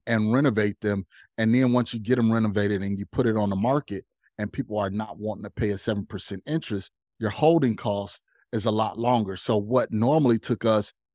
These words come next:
maybe, you know, ninety days to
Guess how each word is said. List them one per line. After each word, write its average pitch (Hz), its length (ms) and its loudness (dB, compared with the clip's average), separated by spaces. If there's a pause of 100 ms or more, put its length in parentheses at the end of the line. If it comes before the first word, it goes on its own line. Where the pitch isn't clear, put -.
(140)
maybe, 107 800 0 (540)
you 123 120 0
know, - 220 -6 (580)
ninety 135 460 4
days 113 720 2
to 107 720 -2